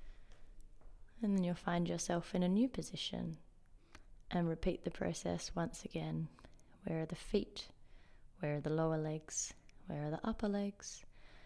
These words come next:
The pelvis, the spine, the rib cage, the upper arms, the lower arms, the hands,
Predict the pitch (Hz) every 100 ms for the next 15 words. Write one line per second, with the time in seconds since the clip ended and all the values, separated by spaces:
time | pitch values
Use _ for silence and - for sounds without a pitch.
0 | - - 175 - 170 156 160 160 - -
1 | - - - - - 180 - - 156 151
2 | 147 151 151 151 156 156 - 156 147 151
3 | 147 - - - - - - - - -
4 | - - - 160 156 156 151 151 156 160
5 | - 151 160 156 156 151 147 147 147 147
6 | 151 - - - - - - - 160 151
7 | 156 160 165 - -